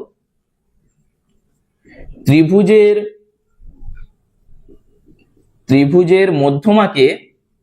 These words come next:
মধ্যমাকে টু ইস টু ওয়ান অনুপাতে, অনুপাতে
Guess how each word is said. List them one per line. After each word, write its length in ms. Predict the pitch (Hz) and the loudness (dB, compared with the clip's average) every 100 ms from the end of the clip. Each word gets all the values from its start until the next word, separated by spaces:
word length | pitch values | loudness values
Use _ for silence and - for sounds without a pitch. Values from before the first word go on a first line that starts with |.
| _ _ _ _ _ _ _ _ _ _ _ _ _ _ _ _ _ | _ _ _ _ _ _ _ _ _ _ _ _ _ _ _ _ _
মধ্যমাকে 920 | 131 120 127 127 131 156 160 160 180 214 247 - _ _ _ _ _ | 0 0 0 -2 -2 -2 0 0 0 0 -2 -12 _ _ _ _ _
টু 80 | 165 180 190 | 2 2 0
ইস 100 | 175 - | -4 0
টু 100 | 202 220 220 - | 0 0 -4 -2
ওয়ান 220 | 135 156 165 | 0 0 0
অনুপাতে, 400 | 202 202 151 117 - _ _ _ _ _ _ _ _ _ _ _ _ _ _ _ - _ _ _ - - _ _ _ _ _ _ | 0 -2 -2 -4 -8 _ _ _ _ _ _ _ _ _ _ _ _ _ _ _ -20 _ _ _ -20 -20 _ _ _ _ _ _
অনুপাতে 520 | 120 131 139 151 156 | 0 0 0 -2 0